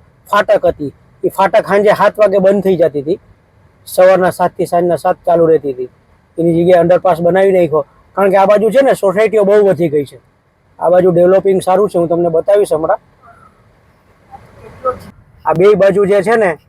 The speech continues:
આ નવા બંગલા, એ અમારું આ ભરૂચનું નવું ડેવલપમેન્ટ છે. આ ચાવજ એરિયા છે, ચાવજ ગામનો એરિયા છે એટલે ચાવજ એરિયા તરીકે ઓળખાય છે અને બહુ સારું એવું ડેવલપમેન્ટ છે આ બાજુ.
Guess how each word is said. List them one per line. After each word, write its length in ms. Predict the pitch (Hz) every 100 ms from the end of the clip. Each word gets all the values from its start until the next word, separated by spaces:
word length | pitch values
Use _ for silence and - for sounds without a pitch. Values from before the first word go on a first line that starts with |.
| _ _ _ -
આ 60 |
નવા 280 | 160 175 180
બંગલા, 440 | 175 180 180 170 160 _ _ _ -
એ 80 | 170
અમારું 280 | 170 170 170
આ 80 | 160
ભરૂચનું 340 | 160 170 170 165
નવું 280 | 170 170 160 - _ _ _ _ _ -
ડેવલપમેન્ટ 640 | 175 185 185 180 175 165
છે. 80 | 190
આ 140 | 175
ચાવજ 380 | 165 160 175 170
એરિયા 360 | 170 175 175 175
છે, 80 | 180
ચાવજ 380 | - 156 165 156 147 _ _ _ _ _ -
ગામનો 340 | 165 170 175
એરિયા 340 | 170 170 180 -
છે 60 | 165
એટલે 160 | 165
ચાવજ 320 | 160 165 165 160
એરિયા 380 | 165 175 170 - _ _ _ -
તરીકે 300 | 165 180 175
ઓળખાય 380 | 170 170 185 180
છે 120 | 190
અને 200 | 175 175 165 _ _ _
બહુ 240 | 214 214 196
સારું 320 | 208 208 220
એવું 140 | 202 190
ડેવલપમેન્ટ 600 | 175 175 170 - 151 143
છે 80 | 143
આ 100 | 147
બાજુ. 300 | 147 143